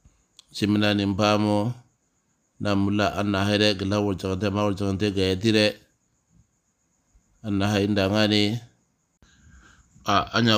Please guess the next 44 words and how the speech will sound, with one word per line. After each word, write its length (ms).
golle 320
nde, 160
anya 240
special 480
nga 160
nde, 320
bas 320
ntare 240
ona 320
wala 240
kumbena 400
de. 60
Ah, 400
gilan 320
pere 160
ntenga 240
na 100
mbaki 300
na 80
kumbena 400
kibare 320
de. 80
Awa 280
yere, 440
mbaki 280
na 160
kumbena 320
kibare 360
de. 200
Ke 160
mwa 320
nde, 240
gula 240
nyoku 320
nti 160
magare. 560
Kama 320
mga 160
ki 80
kote 160
gula 180
nyoku 300
nta 160
magare. 460